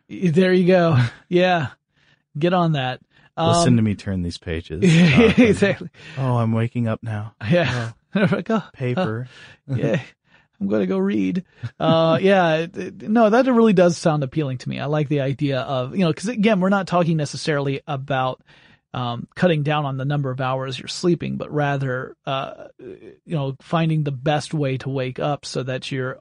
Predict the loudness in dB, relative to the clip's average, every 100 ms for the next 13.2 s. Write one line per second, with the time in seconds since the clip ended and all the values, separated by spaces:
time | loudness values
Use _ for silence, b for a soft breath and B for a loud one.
0 | -4 0 2 2 0 2 4 2 0 -4
1 | -4 -4 -4 -8 -6 0 2 4 2 -2
2 | -2 -2 -4 -6 -6 -6 -6 -4 -4 -4
3 | -4 -8 -16 b b b b b -4 2
4 | 4 4 4 0 2 4 4 6 2 2
5 | 0 2 0 0 -6 -2 0 0 -2 -2
6 | 0 0 -4 -8 -2 2 4 4 4 4
7 | 4 2 2 0 2 4 4 2 -2 -2
8 | -4 -4 -2 0 0 -4 b b b b
9 | _ -4 -2 -2 -4 -4 -2 -2 -2 0
10 | 2 2 2 0 0 0 -2 -4 -2 -2
11 | -4 -14 _ -2 0 0 -4 -10 -8 -4
12 | -2 -2 0 0 -2 -2 -2 -2 -2 -4
13 | -4 -6